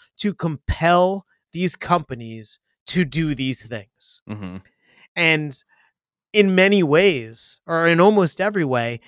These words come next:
Speaker 1: it is not only in the best interest of your wallet, the, the ways that these companies are voting, but in the best interest of society.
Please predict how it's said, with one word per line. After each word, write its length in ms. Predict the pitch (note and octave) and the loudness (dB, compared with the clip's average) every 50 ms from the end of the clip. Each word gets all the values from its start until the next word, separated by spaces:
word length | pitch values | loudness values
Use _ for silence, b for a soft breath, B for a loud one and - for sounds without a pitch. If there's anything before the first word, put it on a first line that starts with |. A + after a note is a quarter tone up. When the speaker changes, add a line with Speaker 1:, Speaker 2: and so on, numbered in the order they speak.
| b b _ | b b _
Speaker 1:
it 140 | - E3+ D#3 | -4 -4 -2
is 100 | D3+ C3+ | 0 2
not 200 | E3+ F#3 G#3+ G#3 | 2 4 4 4
only 180 | F#3+ E3+ D#3 | 4 2 2
in 60 | D3 C3+ | 0 -2
the 60 | B2+ | -6
best 380 | G#2+ - D#3+ D#3+ E3 D3+ - - | -4 2 4 4 4 4 0 -6
interest 460 | F3+ E3+ D#3 - D3 D3 B2+ - - | -10 -10 -8 -6 -6 -8 -8 -6 -8
of 140 | C3+ B2 A2+ | -8 -8 -8
your 120 | A2+ A2+ A2 | -10 -12 -8
wallet, 500 | G#2 A#2+ A#2+ D3 F#3+ G3 C#3+ A2 A#2+ _ _ _ _ _ _ | -4 0 4 4 4 4 2 -2 -8 _ _ _ _ _ _
the, 180 | C3+ C#3+ C3+ B2+ | -4 -4 -4 -4
the 160 | A#2 B2+ A#2+ | -6 -10 -12
ways 480 | A2 A2+ B2 C3 B2 B2 B2 A#2 A2 - | -8 -4 -2 -2 -2 -2 -4 -6 -8 -8
that 260 | B2 A#2 A2+ A#2+ - _ _ _ _ _ _ _ _ | -8 -8 -8 -10 -14 _ _ _ _ _ _ _ _
these 180 | C#3+ C3+ B2 | -14 -14 -14
companies 400 | - - C#3 C3 A#2+ C3 B2+ A#2 | -6 -6 -6 -6 -6 -10 -12 -10
are 80 | A2+ A#2+ | -10 -10
voting, 400 | A2 A#2 A#2 A2+ A2 A#2 C#3+ D3+ b b b b _ | -10 -8 -10 -8 -10 -10 -12 -14 b b b b _
but 120 | D#4+ D#4+ | 0 0
in 40 | D#4 | 0
the 60 | C#4+ | 0
best 240 | A3+ C4 B3+ A#3 - | 2 2 2 2 2
interest 280 | C4 A#3+ G#3 G#3+ - - | 0 -2 -2 -2 -2 -2
of 100 | F3+ - | -4 -4
society. 600 | - D3+ - - D3+ B2+ A#2+ A2 G2+ - _ _ | -6 -6 0 0 2 2 0 -2 -6 -12 _ _